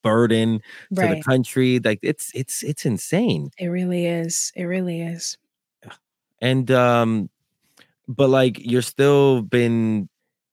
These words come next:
Speaker 1: doing your music. That's sort of, like, your main thing, your main focus.
Speaker 2: It, it was until I started taking social media seriously. So I am an influencer. I hate that word,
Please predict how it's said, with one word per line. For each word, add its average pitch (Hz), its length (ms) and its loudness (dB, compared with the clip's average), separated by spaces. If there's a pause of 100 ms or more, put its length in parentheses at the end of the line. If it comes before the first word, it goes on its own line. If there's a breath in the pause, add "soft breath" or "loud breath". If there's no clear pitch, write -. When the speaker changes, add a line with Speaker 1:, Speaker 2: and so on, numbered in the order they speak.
(120)
Speaker 1:
doing 117 220 2
your 101 100 2
music. 104 360 2
That's - 180 -4
sort 104 140 2
of, 87 120 -2
like, 90 460 -2 (100)
your 92 180 -2
main 101 280 0 (140)
thing, 113 180 2
your 95 100 0
main 92 180 0
focus. 110 500 -2 (480)
Speaker 2:
It, 220 300 4
it 226 160 4
was 214 720 4 (180)
until 208 920 4 (120)
I 175 280 4
started 196 480 2
taking 190 340 2
social 196 360 2
media 180 340 2
seriously. 185 880 2
So 170 560 0 (420 loud breath)
I 190 280 2
am 180 240 2
an 170 220 -2
influencer. 190 840 2
I 151 80 -2
hate 160 300 -4
that 165 200 -2
word, 170 320 0